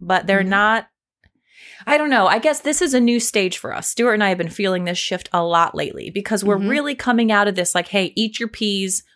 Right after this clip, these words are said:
Speaker 1: wash your face. We're gonna go
Speaker 2: Yeah.
Speaker 1: take a bath," and very much more into, like, navigation of their own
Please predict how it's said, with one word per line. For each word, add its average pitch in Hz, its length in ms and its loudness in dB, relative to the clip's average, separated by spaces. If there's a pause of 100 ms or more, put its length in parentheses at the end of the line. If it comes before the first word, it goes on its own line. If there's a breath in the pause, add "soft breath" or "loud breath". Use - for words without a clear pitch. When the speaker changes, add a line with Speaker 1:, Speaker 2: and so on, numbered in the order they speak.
Speaker 1:
wash 180 340 2
your 196 80 0
face. 170 760 -2 (480)
We're 160 120 -2
gonna 165 180 2
go 160 60 0
Speaker 2:
Yeah. 156 60 2
Speaker 1:
take 160 220 0
a 160 40 0
bath," 156 560 0 (400)
and 190 160 0
very 233 260 2
much 220 300 0
more 190 280 0
into, 180 460 -4
like, - 380 -6 (1700)
navigation 202 1040 0
of 175 560 -4
their 170 220 2
own 165 840 -2